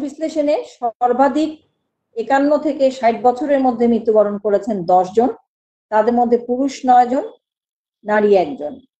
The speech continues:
বাইশ জনের মধ্যে পুরুষ উনিশ জন, নারী তিনজন এবং এরপরেই আমরা এগারো থেকে বিশ বছরের মধ্যে দুইজন,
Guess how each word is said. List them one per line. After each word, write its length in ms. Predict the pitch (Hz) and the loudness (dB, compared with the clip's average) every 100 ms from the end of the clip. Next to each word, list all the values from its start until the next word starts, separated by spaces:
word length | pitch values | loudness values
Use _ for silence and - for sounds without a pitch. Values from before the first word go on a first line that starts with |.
| _ _ _ _ - | _ _ _ _ -4
বাইশ 240 | 208 220 214 | 2 2 4
জনের 220 | 285 294 302 | 2 4 2
মধ্যে 260 | 294 240 330 415 | -2 0 -2 -2
পুরুষ 240 | - 262 302 - | -4 -4 -4 -2
উনিশ 260 | 247 277 277 - | 2 2 0 -2
জন, 140 | 254 - 359 - _ 196 | -4 -4 -12 -20 _ -2
নারী 200 | 202 208 208 | 2 2 0
তিনজন 360 | 208 196 202 247 466 _ _ _ _ _ _ _ _ _ _ | -4 -2 -2 -2 -6 _ _ _ _ _ _ _ _ _ _
এবং 220 | 220 220 240 240 | -4 0 0 0
এরপরেই 540 | 247 247 254 269 285 392 - _ _ | 0 0 2 2 2 0 -4 _ _
আমরা 300 | 214 220 220 220 220 - _ _ _ _ _ | -8 0 2 2 0 -4 _ _ _ _ _
এগারো 280 | 220 226 277 294 | -2 2 4 2
থেকে 160 | 294 269 | 0 0
বিশ 200 | 240 247 233 | 0 0 2
বছরের 480 | 254 311 277 254 269 | 0 0 -4 -4 -4
মধ্যে 200 | 262 254 247 | -2 0 0
দুইজন, 420 | 208 220 220 | 0 0 0